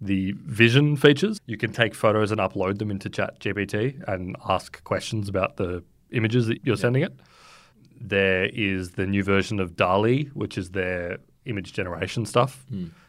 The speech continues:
Speaker 1: um, dall-E three. So we'll, we'll talk about each of these in turn. And then what we're alluding to in the cold open of this <laughs> episode, which is being able to talk to Chat, Chat G P T with your voice and have a conversation with, uh, A I generated voice.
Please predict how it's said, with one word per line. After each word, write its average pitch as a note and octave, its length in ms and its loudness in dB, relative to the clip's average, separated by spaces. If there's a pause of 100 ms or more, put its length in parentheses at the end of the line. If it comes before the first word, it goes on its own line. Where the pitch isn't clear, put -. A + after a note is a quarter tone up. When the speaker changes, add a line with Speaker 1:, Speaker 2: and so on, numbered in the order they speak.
(120)
Speaker 1:
um, F2 280 -4
dall-E F2+ 260 0
three. A2+ 200 -2
So G#2 160 -6
we'll, G#2+ 140 -4
we'll B2+ 160 -2
talk B2 140 6
about F#2+ 180 6
each F2+ 140 -2
of G2 60 -4
these E2+ 360 -6
in G2+ 140 -6
turn. G2+ 380 -4 (180)
And G2 220 -2
then G2 520 4
what G#2 160 -4
we're G#2 140 -2
alluding F#2+ 360 2
to F#2 320 -4
in F#2 120 -8
the E2+ 280 -8 (300)
cold F#2+ 180 -2
open F#2 340 0
of G2+ 100 -2
this G#2 180 0
<laughs> - 60 -4
episode, B2+ 320 0 (300)
which - 260 0
is F#2+ 560 -2 (100)
being A2 140 8
able G2 100 6
to F#2+ 80 -2
talk - 240 -4
to G2+ 60 -6
Chat, F#2 320 -6
Chat F#2+ 160 0
G F#2 100 -4
P F2+ 100 -8
T - 140 -8
with E2+ 120 -8
your E2+ 100 -10
voice - 440 -10
and F#2+ 120 -6
have F2+ 120 0
a F2 60 -6
conversation G#2 640 -4
with, C#2+ 340 -8
uh, F2+ 360 -2
A G#2 120 4
I E2+ 120 0
generated E2 400 -6
voice. - 400 -10